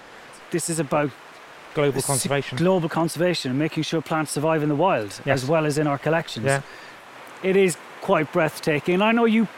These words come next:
Speaker 1: bo-, probably walk through here most days, but there are all sorts of weird and wonderful things. So, Chris, where are you taking me now?
Speaker 2: Uh, over the other side of the polytunnel. So I'll bring you over to see this tree. It,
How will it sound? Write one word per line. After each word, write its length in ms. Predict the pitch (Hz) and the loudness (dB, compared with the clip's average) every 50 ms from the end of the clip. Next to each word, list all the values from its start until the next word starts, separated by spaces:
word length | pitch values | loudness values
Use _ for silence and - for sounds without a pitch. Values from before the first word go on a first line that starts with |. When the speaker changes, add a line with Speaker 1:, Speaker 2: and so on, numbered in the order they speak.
| - - - | -16 -6 0
Speaker 1:
bo-, 140 | 202 208 202 | 2 2 2
probably 260 | - - 208 214 196 202 | 2 2 0 2 4 4
walk 240 | 190 202 196 180 - | 4 4 4 2 2
through 180 | - - 202 | 0 0 2
here 180 | 190 180 190 190 | 4 4 4 4
most 340 | 190 196 190 190 156 - - | 4 2 2 2 0 0 2
days, 420 | 196 196 190 165 127 113 117 - - - - - - - - - - - - | 2 4 4 4 2 0 -4 -6 -10 -16 -20 -20 -20 -20 -20 -20 -20 -12 -10
but 100 | - 175 | -4 0
there 140 | 208 208 208 | 2 4 4
are 20 | 214 | 4
all 140 | 214 214 | 4 2
sorts 260 | - - 214 202 - - | 2 2 0 2 2 0
of 80 | 190 175 | 0 2
weird 220 | 202 202 196 180 | 4 2 4 2
and 100 | 185 190 185 | 2 0 2
wonderful 340 | 190 190 185 160 - 185 165 | 2 0 0 -2 -2 -4 -4
things. 440 | - 208 202 170 143 127 117 - - - - - - - - - - | 0 0 0 0 0 -2 -6 -10 -14 -18 -20 -20 -20 -20 -20 -20 -16
So, 160 | - - 180 | -8 -8 -8
Chris, 320 | - - - 202 175 - - | -4 0 0 0 0 2 2
where 100 | 196 196 | 2 4
are 20 | 190 | 4
you 140 | 190 196 | 4 2
taking 360 | 180 - 196 196 180 - 185 190 | 2 2 2 2 2 2 0 0
me 60 | 190 | 2
now? 300 | 185 190 185 175 160 135 - - - - - - - - | 2 2 2 2 2 0 -4 -10 -18 -20 -20 -20 -12 -2
Speaker 2:
Uh, 280 | - 156 170 180 185 - - | 2 4 4 4 4 2 2
over 200 | - 190 214 202 | 2 2 2 2
the 100 | 190 208 | 2 0
other 140 | 214 208 196 | 2 2 2
side 220 | - - 170 160 156 | 2 4 4 4 4
of 60 | 143 | 2
the 80 | 143 143 | 0 -2
polytunnel. 500 | - - 156 156 143 - 156 147 196 220 - - - - - - - - - - - - - - - - - - - - - - - - - - - - - - - - - - - - - - - | 0 0 0 0 0 0 0 0 0 -2 -4 -8 -16 -20 -20 -20 -20 -20 -20 -20 -20 -20 -20 -20 -20 -20 -20 -20 -20 -18 -18 -18 -18 -18 -16 -16 -16 -16 -16 -16 -16 -16 -16 -18 -18 -18 -18 -14 -2
So 100 | - 165 | 2 2
I'll 80 | 165 165 | 2 4
bring 200 | - 208 202 190 | 4 4 4 6
you 60 | 190 | 6
over 120 | 185 165 - | 4 4 2
to 80 | - | -2
see 300 | - - 196 185 175 165 | -2 0 2 2 2 2
this 220 | 151 175 180 - - | 2 2 0 0 -2
tree. 300 | - - 147 135 160 185 - - - - - - - - - - - - - - - - - - | -4 -2 0 0 0 0 -2 -8 -16 -18 -18 -18 -18 -20 -20 -20 -20 -14 -14 -14 -14 -14 -16 -14
It, 60 | - | -10